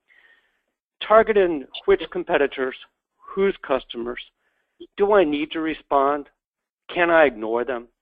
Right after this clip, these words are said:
Do I have other leverages, other means of managing a price response other than dropping my price?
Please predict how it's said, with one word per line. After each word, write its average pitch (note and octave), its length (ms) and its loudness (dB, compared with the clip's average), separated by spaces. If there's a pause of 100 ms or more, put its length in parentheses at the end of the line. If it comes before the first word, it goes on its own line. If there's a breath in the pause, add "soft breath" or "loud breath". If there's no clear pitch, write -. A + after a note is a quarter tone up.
(140)
Do A#2+ 100 -2
I A#2 80 2
have A2+ 100 -2 (140)
other D#3 260 2
leverages, D3+ 680 2 (200)
other A#2+ 360 -2
means C#3+ 600 -4 (140)
of A2+ 100 -10
managing C#3+ 600 0
a A2 40 -6
price C#3 380 2
response B2 500 -4 (560 loud breath)
other F3 240 4
than A#2+ 200 -6
dropping A2 340 -6
my A2 140 -8
price? - 320 -6